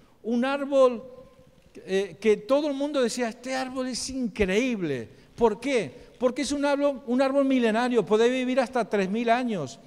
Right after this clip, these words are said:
Todavía hay cedros en el Líbano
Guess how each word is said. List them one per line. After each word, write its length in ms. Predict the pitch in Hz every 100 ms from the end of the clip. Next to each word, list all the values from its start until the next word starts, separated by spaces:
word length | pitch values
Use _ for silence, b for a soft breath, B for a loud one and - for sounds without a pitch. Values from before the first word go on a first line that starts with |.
| B B B -
Todavía 640 | 233 208 226 311 302 254
hay 240 | 240 269
cedros 640 | 247 - 262 208 170 170 196
en 100 | 185
el 120 | 180
Líbano 600 | 247 302 226 190 202 254